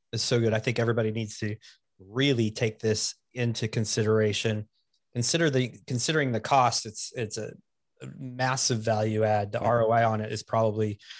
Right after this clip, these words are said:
Speaker 1: ridiculously fast.
Speaker 2: Yep.
Speaker 1: Um,
Speaker 2: Yeah,
Speaker 1: so
Speaker 2: we
Speaker 1: that
Speaker 2: shoot for a ten times your investment. That's when I'm working with a company, I say, "Hey, what would it, what would it look like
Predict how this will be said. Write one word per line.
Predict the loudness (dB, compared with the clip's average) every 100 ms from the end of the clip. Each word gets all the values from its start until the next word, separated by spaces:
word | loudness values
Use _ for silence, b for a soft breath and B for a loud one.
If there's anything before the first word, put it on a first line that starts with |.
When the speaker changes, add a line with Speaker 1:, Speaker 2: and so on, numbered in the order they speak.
| B B _
Speaker 1:
ridiculously | -8 -8 -4 -4 -2 0 0 0 -2 -2
fast. | -2 -2 -2 -4 -4 -12 -4
Speaker 2:
Yep. | 2
Speaker 1:
Um, | 4 2 -2 -12 _ _ _ _
Speaker 2:
Yeah, | 6
Speaker 1:
so | 8
Speaker 2:
we |
Speaker 1:
that | 6
Speaker 2:
shoot | 2 2
for | 6
a | 6
ten | 6 6 6 6 0
times | 0 0 0 -2 -4 -4
your | -4 -2
investment. | -2 -2 -4 -8 -8
That's | 2 2 2 -4 -8
when | -4 0
I'm | 2
working | 2 2 0
with | 0
a | 0
company, | 0 0 -2 -4 -8 B B B -2
I | 0
say, | 2 2
"Hey, | 2 -2
what | 0 2 2
would | 2
it, | 2 0 -2
what | 2 2
would | 4 0
it | 2
look | 0 0
like | 0 -2 -2 -8